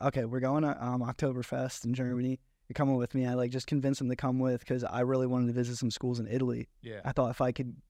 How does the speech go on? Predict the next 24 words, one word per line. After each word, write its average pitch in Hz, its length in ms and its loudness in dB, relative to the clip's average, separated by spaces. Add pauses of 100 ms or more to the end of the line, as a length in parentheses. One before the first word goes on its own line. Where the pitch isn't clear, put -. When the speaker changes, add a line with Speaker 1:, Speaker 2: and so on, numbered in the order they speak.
(240)
Speaker 1:
at 135 140 2
least 139 180 2
have 147 100 2
somebody 139 300 2
come 131 160 0
with 123 160 0
me, 117 140 2
it 113 60 0
wouldn't 120 180 0
be, 117 100 2
like, 113 220 -2 (180)
so - 180 -2
hard 120 200 0
of 113 60 -4
a 104 40 -4
trip. 120 400 -4
Speaker 2:
Yeah. 127 340 -4 (580)
Speaker 1:
And, 139 420 2
uh, 131 240 2
we 135 120 2
went 147 160 2
to 151 60 2
Oktoberfest 131 640 -2
in 123 160 0